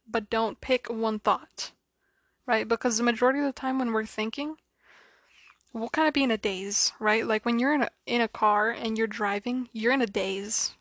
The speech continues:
You don't know how you got to your destination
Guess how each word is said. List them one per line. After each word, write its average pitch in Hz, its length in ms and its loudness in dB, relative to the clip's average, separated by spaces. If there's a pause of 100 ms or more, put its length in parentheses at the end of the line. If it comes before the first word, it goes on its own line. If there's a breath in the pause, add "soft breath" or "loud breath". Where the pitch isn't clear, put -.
(100)
You 233 100 -4
don't 214 180 0
know 214 340 4
how - 360 4
you 220 200 2
got 208 320 -2
to 233 100 -10
your 226 80 0
destination 254 640 -4